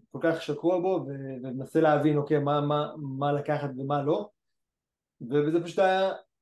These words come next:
אה, הספר נועד בשביל שישתמש בו, ולא שהספר ישתמש בך. זאת אומרת, גם כשאני קורא ספר, וזה, וזה נכון לכל דבר, זאת אומרת שאנחנו לומדים בעיניי, שאנחנו לומדים או קוראים, אה,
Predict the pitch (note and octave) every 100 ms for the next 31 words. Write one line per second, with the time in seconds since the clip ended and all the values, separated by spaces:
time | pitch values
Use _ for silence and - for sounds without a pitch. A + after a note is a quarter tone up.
0 | _ _ _ _ _ _ _ F#3+ D3 D3
1 | D3 - _ _ _ _ - - A3+ A#3
2 | A3+ E3+ D#3+ F#3+ D#3+ D3 B2+ C#3+ - D#3
3 | - D3 D#3+ C3 G3 A#3 D#3+ E3 E3 D3+
4 | - D3+ D3 C3+ C#3 C#3 B2+ C3 C3+ -
5 | C3+ C3+ C3 A2 _ _ _ _ - D3
6 | F#3 D#3+ E3 E3+ E3 E3+ E3 E3+ - D3
7 | D3 D3 - D3 D#3+ E3 E3+ E3 A3 G3
8 | G3 G3 C3+ - - C#3 C3 C3+ C#3 C#3
9 | E3 G#3+ D3 C3+ B2+ - _ _ _ _
10 | _ _ - D3 C#3+ D3 D3 D3 D3+ F3+
11 | F#3 E3+ D3 D3 C#3 F#3 F3+ E3 D#3+ -
12 | _ _ _ _ C#4 D#3 C#3+